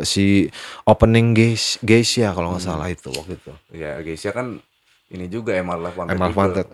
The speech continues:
Speaker 1: Opening Geisha. Itu terakhir tuh udah mulai-mulai. Si Pepengnya udah mulai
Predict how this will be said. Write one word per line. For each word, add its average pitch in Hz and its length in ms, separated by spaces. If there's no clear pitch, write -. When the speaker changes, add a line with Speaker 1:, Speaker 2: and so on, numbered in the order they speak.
Speaker 1:
Opening 95 440
Geisha. 80 580
Itu 101 160
terakhir 107 420
tuh 98 160
udah 87 160
mulai-mulai. 87 720
Si 82 460
Pepengnya 95 500
udah 98 140
mulai 87 340